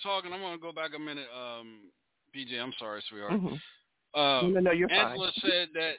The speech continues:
Speaker 1: you know, you know, some people, um, this is her quote, they,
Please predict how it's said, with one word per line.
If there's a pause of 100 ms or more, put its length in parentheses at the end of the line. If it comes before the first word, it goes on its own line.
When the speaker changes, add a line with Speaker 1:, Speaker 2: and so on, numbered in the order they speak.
Speaker 1:
you
know, (300)
you
know,
some
people, (720)
um,
this
is
her
quote, (680)
they,